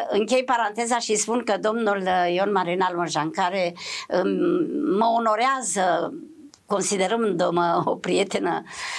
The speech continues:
uh, de scris și într-un scris, mi-a făcut bucuria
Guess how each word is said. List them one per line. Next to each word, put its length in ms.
uh, 160
de 380
scris 560
și 80
într-un 320
scris, 460
mi-a 200
făcut 280
bucuria 720